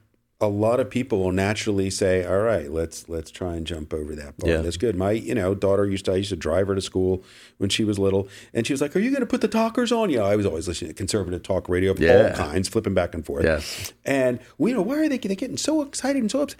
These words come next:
Speaker 1: And now she is so solidly based conservative. She sees right through everything instantly. And we still talk about how she said, "Are you gonna listen to the talkers?"
Speaker 2: Mm-hmm.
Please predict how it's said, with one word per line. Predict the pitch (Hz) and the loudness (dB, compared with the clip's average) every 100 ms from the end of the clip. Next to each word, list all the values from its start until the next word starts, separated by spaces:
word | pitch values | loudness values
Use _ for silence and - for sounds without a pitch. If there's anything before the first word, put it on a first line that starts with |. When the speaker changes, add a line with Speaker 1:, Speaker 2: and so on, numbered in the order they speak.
| - - - | -18 -16 -2
Speaker 1:
And | 120 | 0
now | 117 139 117 | 2 2 0
she | 92 - 120 | 0 -4 -2
is | 92 85 | -4 -4
so | - 98 92 92 | 0 2 4 2
solidly | 92 104 92 90 87 | 0 0 2 2 0
based | 87 90 85 | 0 0 -2
conservative. | - 82 90 82 82 80 | -4 -2 0 0 0 0
She | 104 104 | 0 0
sees | 113 101 87 | 0 -2 0
right | 87 90 92 | 0 0 0
through | 90 | 0
everything | 82 80 78 76 | 0 -2 -4 -2
instantly. | 131 135 - 120 107 107 101 104 - - _ - | 0 0 0 -2 2 2 0 -4 -16 -20 _ 2
And | 117 117 113 - | 4 4 2 -2
we | 123 196 | -2 0
still | 202 196 | 2 0
talk | 196 196 147 | 0 0 2
about | 104 | 0
how | 110 | 2
she | 104 120 | -2 -2
said, | 113 | 0
"Are | 120 | 0
you | 226 | 0
gonna | 320 311 | 0 0
listen | 277 277 294 | 0 0 -2
to | |
the | 277 | -2
talkers?" | - 247 269 302 101 | -4 -6 -2 -2 0
Speaker 2:
Mm-hmm. | 95 87 78 | 2 2 -2